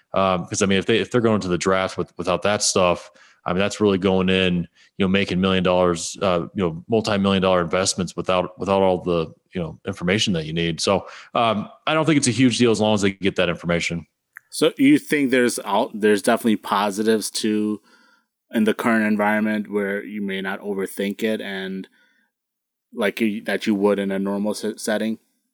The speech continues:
Speaker 1: You know, I would hope so. I mean, I've talked to my staff quite a bit of like, "Hey, let's not get too nitpicky." I, I feel like draft Twitter really is. All, all they're able to do is watch film. And so they're, they're nitpicking all these little stuff with guys and,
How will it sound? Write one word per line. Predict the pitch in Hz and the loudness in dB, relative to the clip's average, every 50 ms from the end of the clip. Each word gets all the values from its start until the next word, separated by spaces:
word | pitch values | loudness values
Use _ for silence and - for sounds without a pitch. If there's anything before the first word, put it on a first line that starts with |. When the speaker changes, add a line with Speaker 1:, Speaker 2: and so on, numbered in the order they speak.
| _ - - - - - - - _ _ _ _ - - - | _ -20 -20 -20 -20 -20 -20 -20 _ _ _ _ -20 -6 0
Speaker 1:
You | - 180 | 2 2
know, | 160 | 2
I | - 156 | 2 2
would | 156 147 117 | 2 2 4
hope | 117 120 107 | 4 2 2
so. | - - 123 117 113 113 | 2 2 2 4 4 4
I | 113 | 2
mean, | 110 123 | 2 0
I've | 117 - | 0 0
talked | - 143 143 127 123 120 - | 0 0 2 2 0 0 0
to | 120 | 0
my | 107 101 92 | 0 2 2
staff | - - - 110 101 95 - | 2 0 2 2 0 0 0
quite | - 113 107 95 | 0 2 2 4
a | 95 92 | 2 2
bit | 82 101 98 95 | 2 2 2 4
of | 95 90 | 4 4
like, | 92 92 85 | 2 2 2
"Hey, | 98 107 | 2 0
let's | 95 101 101 - - | 2 2 0 0 0
not | 113 110 110 107 | 0 0 -2 0
get | - 113 101 - | -2 -2 -2 -2
too | - - 110 | 0 0 0
nitpicky." | 98 98 98 95 - 107 101 90 - 95 95 92 | 2 2 0 -2 -2 -2 -4 -4 -2 -2 -2 0
I, | 87 107 - - | 0 0 0 -2
I | 101 | -2
feel | 95 - 120 110 | -2 0 2 2
like | 95 90 - | 2 2 0
draft | - 98 95 95 90 - | 0 0 0 0 -2 -4
Twitter | - - 101 95 87 85 82 | -2 0 0 2 2 0 0
really | 76 82 95 95 87 85 85 85 | 0 0 2 2 2 2 2 2
is. | 87 90 90 87 80 | 4 4 4 2 2
All, | 92 92 95 | 2 0 2
all | - 98 90 | 0 0 2
they're | 92 92 | 4 4
able | 92 90 87 90 | 4 4 2 0
to | 87 | 0
do | 82 95 92 90 | 2 2 2 2
is | 85 76 | 2 0
watch | 80 87 87 85 - - | 0 0 0 0 -2 -4
film. | - - 87 85 85 85 | -4 -2 0 0 0 -2
And | 82 - | -2 -2
so | - 90 | -2 0
they're, | 85 92 90 85 | 0 2 0 0
they're | 85 92 87 | 0 -2 -2
nitpicking | - - - 85 90 107 90 - - 98 - - 92 | -4 -6 -8 -6 -4 -4 -4 -2 -2 -4 -2 0 0
all | 90 90 90 | 0 0 0
these | 87 87 82 82 | 0 -2 -2 -2
little | 92 92 87 85 | -2 -2 -2 -2
stuff | - - - 90 87 85 87 | -2 -2 0 0 0 0 -2
with | 87 - | -6 -4
guys | - 90 87 87 85 87 85 - | 0 0 2 2 2 0 0 -2
and, | 90 87 85 | -2 -4 -6